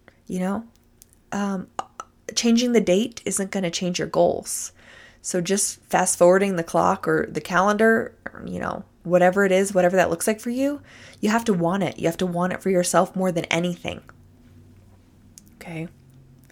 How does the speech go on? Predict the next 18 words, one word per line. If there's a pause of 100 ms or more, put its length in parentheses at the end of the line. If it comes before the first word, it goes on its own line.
(760)
And
I
wanna
leave
you
with
this. (500)
Many
people
feel
caught
up
in
the
routines
of
daily
living